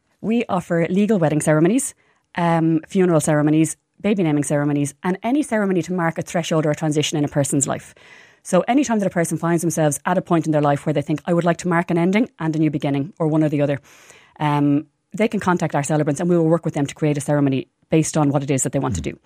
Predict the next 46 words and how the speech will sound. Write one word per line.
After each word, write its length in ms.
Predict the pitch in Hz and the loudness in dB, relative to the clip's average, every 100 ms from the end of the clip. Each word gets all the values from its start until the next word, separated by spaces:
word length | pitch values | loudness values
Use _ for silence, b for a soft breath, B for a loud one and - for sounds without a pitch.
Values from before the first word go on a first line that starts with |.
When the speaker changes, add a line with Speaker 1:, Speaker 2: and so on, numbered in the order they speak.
| B B B | B B B
Speaker 2:
Now, 180 | 180 170 | -2 -2
you 300 | 165 160 160 | -2 0 2
know, 140 | 165 | 4
when 180 | 160 139 | 4 4
you're 120 | 123 110 | 2 2
doing, 480 | 127 113 110 104 | 4 4 4 4
uh, 140 | 110 98 | 0 -2
weddings, 520 | 98 120 90 80 90 | 0 -2 -2 -2 -2
are, 200 | 131 123 | -2 -2
are 100 | 123 | -2
you 440 | 127 139 127 123 101 | 0 2 2 2 0
therefore 340 | 117 107 120 - | 0 0 -2 0
authorised 600 | 123 - 117 101 95 - | 0 0 0 2 0 0
by 120 | 98 | -4
the 100 | 92 | -2
state 480 | - 156 95 - 101 | -2 -2 -4 -8 -10
to 100 | - | -8
conduct 280 | - 95 104 | -4 -2 -2
Speaker 1:
Yes. 80 | - | 0
Speaker 2:
these 280 | 90 78 69 | 0 0 -4
ceremonies? 540 | - 85 71 71 71 | -4 -4 -4 -8 -2
Speaker 1:
We 120 | 214 | 2
are, 200 | 180 160 | 4 2
and 100 | 180 190 | 2 2
that 100 | 220 | 2
is 140 | 214 | 2
a 20 | |
huge 400 | 180 - 220 208 | -2 2 4 4
privilege 340 | - 185 160 151 | 2 0 2 2
of 80 | 147 | 2
ours, 280 | 135 135 - | 2 0 0
and 80 | 156 | -2
it 80 | 156 | 0
was 100 | 160 | 2
a 80 | 160 | 2
real, 420 | 160 202 196 185 B B B _ | 2 2 4 2 B B B _
um, 200 | 165 160 | -2 0
endorsement, 520 | 170 160 208 277 - 180 | 0 0 2 0 0 -2
I 40 | |
suppose, 260 | 165 165 160 | 0 2 2
of 100 | 147 | 2
what 160 | 180 | 0
we 80 | 190 | 2
want 180 | 165 156 | 0 -2
to 60 | 151 | 0
do, 300 | 165 208 | 2 2